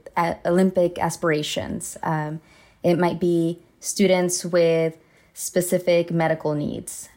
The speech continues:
Um, and so this year, because of the new state law that passed over the summer,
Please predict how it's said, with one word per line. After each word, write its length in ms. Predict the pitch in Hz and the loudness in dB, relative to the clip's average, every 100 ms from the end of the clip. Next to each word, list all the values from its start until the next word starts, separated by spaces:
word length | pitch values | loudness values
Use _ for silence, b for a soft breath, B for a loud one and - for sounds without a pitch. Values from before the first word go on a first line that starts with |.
| - | -6
Um, 380 | 175 160 156 151 | -2 0 -2 -4
and 100 | 170 | -4
so 100 | 180 | -2
this 320 | 170 240 269 - | 2 2 2 -2
year, 320 | 170 160 165 | 0 2 0
because 380 | 208 214 202 196 | -2 0 0 0
of 100 | 185 | 0
the 60 | 180 | 2
new 160 | 170 | 2
state 260 | 165 170 165 | 2 -2 -2
law 180 | 170 165 | 0 0
that 180 | 170 - | -2 -4
passed 300 | 165 170 175 | -4 -4 -4
over 140 | 165 | -4
the 120 | 165 | -6
summer, 640 | - 233 226 180 175 175 | -4 2 4 4 2 -2